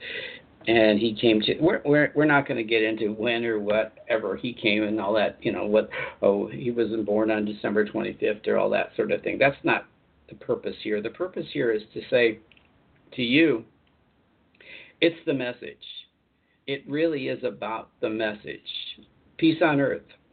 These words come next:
How many of you <coughs> really stop and think about the idea of peace on earth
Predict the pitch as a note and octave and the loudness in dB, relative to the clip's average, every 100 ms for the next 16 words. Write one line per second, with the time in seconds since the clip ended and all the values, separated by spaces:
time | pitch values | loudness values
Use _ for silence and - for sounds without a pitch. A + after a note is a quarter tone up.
0 | _ _ _ _ _ _ _ _ _ _ | _ _ _ _ _ _ _ _ _ _
1 | _ D#3 E3 E3+ E3 C#3 C3+ C#3 C#3 - | _ 2 4 4 2 -2 -8 -10 -10 -14
2 | - - - - - - - E3 D#3+ F3 | -20 -20 -20 -2 -2 -2 0 0 0 -4
3 | D3 - D3+ D3+ A#2+ - D#3 C#3+ - G2+ | -8 -12 -12 -12 -16 -12 -12 -10 -12 -12
4 | G2 _ _ - A2 A#2 A2+ B2 G#2+ G#2+ | -14 _ _ -10 -6 -6 -4 -4 -4 -8
5 | - C3 B2 A#2 G#2+ G#2+ | -12 -10 -6 -6 -4 -6